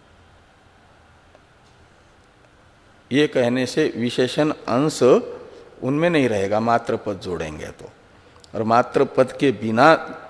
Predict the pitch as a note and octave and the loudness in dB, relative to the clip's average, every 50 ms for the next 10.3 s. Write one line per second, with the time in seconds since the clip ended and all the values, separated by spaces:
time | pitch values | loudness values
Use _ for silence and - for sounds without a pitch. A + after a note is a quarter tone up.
0 | - - A#2 C3 B2+ - C3+ B2+ C3 B2+ - C3+ C3 C3+ D3 D3+ - C#3 G#2+ - | -12 -4 -2 -2 0 0 0 -2 -2 -2 -4 -4 -2 -2 -4 -4 -2 -4 -4 -4
1 | - - A2 A#2+ A#2 - C3+ C3 - - C#3 C3+ A#2 B2 C3 C3+ C3+ - - C#3 | -6 -8 -6 -6 -2 -2 -2 -2 0 -2 -2 -2 0 -2 -2 -2 -4 -4 -4 -2
2 | C#3 C#3 C#3 C#3 C3 B2 B2 B2+ - - C3 C3 - C3+ B2+ B2+ A#2+ - - A#2+ | 0 2 2 2 2 0 -2 -2 -2 -2 -4 -2 -2 -4 -4 -4 -6 -6 -6 -6
3 | A2 A#2+ C3+ C3+ A#2+ G#2+ A2+ - - - - - - _ _ _ _ _ _ _ | -4 -2 -2 -4 -4 -6 -8 -12 -16 -20 -20 -20 -20 _ _ _ _ _ _ _
4 | _ _ - _ _ _ _ _ _ _ _ _ _ _ _ _ _ _ _ _ | _ _ -20 _ _ _ _ _ _ _ _ _ _ _ _ _ _ _ _ _
5 | _ _ _ _ _ _ _ _ _ _ _ _ _ _ _ _ _ _ _ _ | _ _ _ _ _ _ _ _ _ _ _ _ _ _ _ _ _ _ _ _
6 | _ _ _ _ _ _ _ _ _ - A2+ A2+ A2+ G#2+ A2+ A#2 B2 B2+ - - | _ _ _ _ _ _ _ _ _ -2 0 0 0 2 4 4 4 4 4 0
7 | D3 C3 - C#3+ C3 B2+ C3+ C3 B2+ B2 B2 B2 C3 A#2+ A#2+ - - B2 A#2 A2+ | 0 0 0 -2 -4 -2 0 0 0 0 0 -2 -2 -4 -4 -4 -4 -4 -2 -2
8 | A#2+ C3+ D#3 D#3+ - C3+ - - A2+ B2 A#2+ - D3 C3+ B2+ - C3 A#2+ B2 A#2+ | -2 -2 -2 -4 -4 -4 -4 -4 -6 -6 -4 -2 -2 -2 -2 -2 -6 -6 -6 -2
9 | - D#3 E3+ - - - G2+ G#2+ G#2+ A2+ A2 G#2 F#2+ E2+ D#2+ D#2+ D#2 D2+ D2 D2+ | 0 0 0 0 -2 -4 -4 -2 2 2 2 2 2 0 -4 -8 -8 -8 -10 -12
10 | D2 D2 - - - | -12 -12 -14 -16 -18